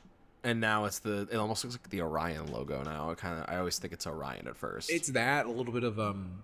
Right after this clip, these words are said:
Speaker 2: I think it's, like, Relativity was, was that. I don't know if
Speaker 1: Mm-hmm.
Speaker 2: Relativity exists
Speaker 1: Mm-hmm.
Speaker 2: anymore. Uh,
Speaker 1: I don't know either. You might, I don't know.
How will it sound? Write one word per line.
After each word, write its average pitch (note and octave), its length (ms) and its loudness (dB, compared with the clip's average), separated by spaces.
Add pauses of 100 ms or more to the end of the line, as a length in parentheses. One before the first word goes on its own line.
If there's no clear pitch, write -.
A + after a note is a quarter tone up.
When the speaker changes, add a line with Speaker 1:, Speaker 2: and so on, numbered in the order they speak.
(180)
Speaker 2:
I - 40 -20
think A2+ 180 -6
it's, A2 140 -6
like, F2+ 120 -6
Relativity G#2+ 840 0 (160)
was, C3 440 0
was C3 240 0
that. C#3 220 4
I G2+ 60 2
don't G#2+ 80 0
know A#2 80 2
if G#2 60 0
Speaker 1:
Mm-hmm. G#2+ 80 0
Speaker 2:
Relativity G#2 560 2
exists F#2 400 0
Speaker 1:
Mm-hmm. F#2 60 -2
Speaker 2:
anymore. A2+ 440 -2 (680)
Uh, E2+ 360 -10 (280)
Speaker 1:
I - 160 -4
don't E3+ 100 -6
know F3+ 160 0
either. F3+ 240 -2
You F#2 100 -4
might, A#2+ 160 -2 (140)
I - 140 -6
don't C3+ 100 -6
know. C#3+ 60 -6